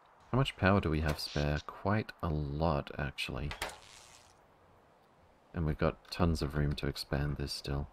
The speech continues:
How much coal would this consume at max rate? Only three point one eight per second. Uh, well, this is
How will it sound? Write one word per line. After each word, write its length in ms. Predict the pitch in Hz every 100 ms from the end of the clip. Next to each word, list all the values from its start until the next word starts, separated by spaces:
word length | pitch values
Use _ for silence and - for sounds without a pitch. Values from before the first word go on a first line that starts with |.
| - - - - - - - -
How 60 | 165
much 160 | 196
coal 240 | - 107 104
would 140 | 87
this 180 | - 80
consume 540 | - 78 - 76 76 73
at 120 | -
max 300 | 80 - - - -
rate? 320 | 80 78 73 - - - - 92
Only 200 | 110 98
three 260 | - 101
point 260 | 98 98 -
one 200 | 82 85
eight 180 | 85 -
per 160 | 78
second. 680 | 69 - 78 73 - 73 76 - - - - - _ _ _ _ _ _ _ _ _ _ _ -
Uh, 920 | 76 73 73 73 73 73 71 71 71 82
well, 140 | 80
this 180 | 92 -
is 160 | 85